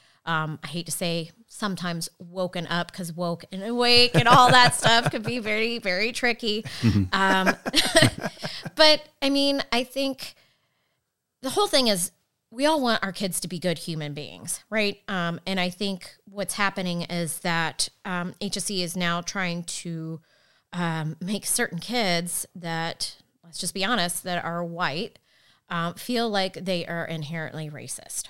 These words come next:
Speaker 2: Yeah.
Speaker 1: or, um, have already have that in them, um, to where they need to apologize for
Speaker 2: Yeah.
Speaker 1: things that they have never done.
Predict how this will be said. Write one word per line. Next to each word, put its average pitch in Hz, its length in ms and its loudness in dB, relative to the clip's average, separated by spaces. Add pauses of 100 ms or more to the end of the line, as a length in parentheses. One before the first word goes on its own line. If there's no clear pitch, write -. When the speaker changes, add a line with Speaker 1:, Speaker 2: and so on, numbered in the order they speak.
Speaker 2:
Yeah. - 80 -20
Speaker 1:
or, 165 440 -4 (320)
um, 156 340 -4
have 180 440 -4
already 185 520 -4
have 170 220 -6
that 160 240 -4
in 190 240 -2
them, 147 320 -2 (440)
um, 160 280 -6
to - 180 -10
where 185 120 -4
they 170 120 -2
need 165 200 -4
to 160 160 -8
apologize 202 840 -2 (320)
for 196 140 -12
Speaker 2:
Yeah. 180 60 -4
Speaker 1:
things 160 280 -4
that 160 140 -6
they 160 120 -4
have 170 160 -8
never 151 280 -10
done. 165 340 -6